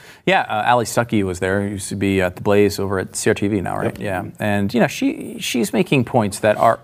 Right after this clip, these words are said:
Speaker 1: any rational person would agree with, uh, in, in this. And she's talking in front of the pu-, public. She's talking as a woman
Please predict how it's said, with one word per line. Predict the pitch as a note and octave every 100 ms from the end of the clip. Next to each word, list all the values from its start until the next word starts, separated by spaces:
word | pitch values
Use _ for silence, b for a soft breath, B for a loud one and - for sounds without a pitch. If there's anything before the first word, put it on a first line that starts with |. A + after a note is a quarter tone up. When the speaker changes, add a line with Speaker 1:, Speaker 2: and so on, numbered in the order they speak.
| -
Speaker 1:
any | G#3 G3+
rational | A2 A2 A#2+ - A2+ G2
person | F2+ G#2 F#2+ G#2
would | G#2
agree | G2 F#2+
with, | - - - -
uh, | A2 A2+
in, | B2
in | B2 A2+
this. | A2 A2
And | A#2+
she's | A2+ C3+
talking | - F#3+ G#3+
in | D#3
front | A#2+ G#2+ G#2
of |
the | G2+ -
pu-, | -
public. | - G#2+ D3+
She's | -
talking | - C3+ -
as | A#2+ A#2+
a | A#2+ A#2+ B B
woman | A#2+ B2+ A#3+